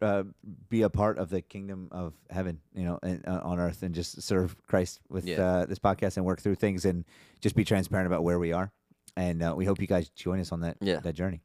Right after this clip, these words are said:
Speaker 2: Also, we're well aware that we didn't really talk about Jesus a lot in this episode. We're trying to lay out the foundation of what it's gonna look like, but there
Speaker 1: Yeah.
Speaker 2: will be a lot more
Speaker 1: Again, our
Speaker 2: through the
Speaker 1: notes said
Speaker 2: lens and
Speaker 1: three
Speaker 2: eyes
Speaker 1: words.
Speaker 2: of Jesus.
Speaker 1: Yeah, exactly.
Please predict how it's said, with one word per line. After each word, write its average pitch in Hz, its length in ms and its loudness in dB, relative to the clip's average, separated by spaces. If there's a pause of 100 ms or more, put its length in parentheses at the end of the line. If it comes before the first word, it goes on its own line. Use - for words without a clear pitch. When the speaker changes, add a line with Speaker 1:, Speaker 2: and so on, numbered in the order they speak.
Speaker 2:
Also, 147 200 2
we're 127 100 4
well 117 140 4
aware 107 180 4
that 95 100 0
we 87 80 -4
didn't 95 260 -2
really 90 200 0
talk 92 140 -2
about 82 180 -2
Jesus 85 260 -4
a 80 60 -4
lot 82 200 2
in 101 60 -6
this 104 140 -6
episode. 110 320 -2
We're 85 100 0
trying 85 180 -4
to 82 60 -4
lay 82 140 2
out 80 120 0
the 80 60 -12
foundation 80 480 -4
of 71 100 -10
what 80 120 0
it's 73 100 -8
gonna 76 140 -6
look 80 160 -6
like, 101 180 0 (280)
but 104 100 2
there 92 80 4
Speaker 1:
Yeah. 92 60 2
Speaker 2:
will 92 140 2
be 87 100 -2
a 85 60 0
lot 85 260 0
more 78 260 -8 (260)
Speaker 1:
Again, 110 240 4
our 98 80 4
Speaker 2:
through 92 60 2
the 104 100 6
Speaker 1:
notes 120 180 6
said 113 80 4
Speaker 2:
lens 92 140 4
and 101 100 4
Speaker 1:
three 98 80 8
Speaker 2:
eyes 92 80 6
Speaker 1:
words. 90 280 2
Speaker 2:
of - 60 -20 (760)
Jesus. 78 440 -2 (440)
Speaker 1:
Yeah, 139 240 10
exactly. 95 460 4